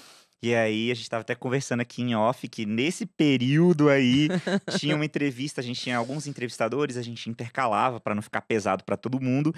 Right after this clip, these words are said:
Speaker 2: Sim.
Speaker 1: E aí uma pessoa passou mal, não pôde ir, aconteceu alguma coisa, eu, "Dani, me aj-, me socorre, eu preciso de alguém pra entrevistar", e você
Speaker 2: Foi.
Speaker 1: foi. Chegou lá, era a Maíse Braga falando
Speaker 2: Meu
Speaker 1: sobre
Speaker 2: Deus.
Speaker 1: perda de filhos.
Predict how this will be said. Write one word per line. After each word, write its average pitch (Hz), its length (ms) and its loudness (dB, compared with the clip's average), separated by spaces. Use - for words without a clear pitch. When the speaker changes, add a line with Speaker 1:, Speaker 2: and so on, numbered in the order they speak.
Speaker 2:
Sim. 151 80 -8
Speaker 1:
E 143 160 0
aí 160 200 2
uma 165 120 -6
pessoa 156 320 -4
passou 151 340 -2
mal, 147 260 2
não 151 100 -4
pôde 131 440 -6
ir, 156 140 0
aconteceu 143 360 0
alguma 131 180 -2
coisa, 147 340 -2
eu, 147 80 -2
"Dani, 175 440 -4
me 170 120 -4
aj-, 170 220 -4
me 147 100 -6
socorre, 170 540 0
eu 170 40 -6
preciso 156 280 -8
de 156 100 -2
alguém 151 220 0
pra 143 140 -2
entrevistar", 139 560 -2
e - 20 -2
você 135 260 -8
Speaker 2:
Foi. 143 200 -14
Speaker 1:
foi. 98 180 -6
Chegou - 240 6
lá, 131 180 4
era 135 120 4
a 143 40 2
Maíse 151 440 0
Braga 143 400 4
falando 147 440 4
Speaker 2:
Meu 156 100 -6
Speaker 1:
sobre 139 520 2
Speaker 2:
Deus. - 120 -18
Speaker 1:
perda 180 320 6
de 185 100 0
filhos. 135 640 0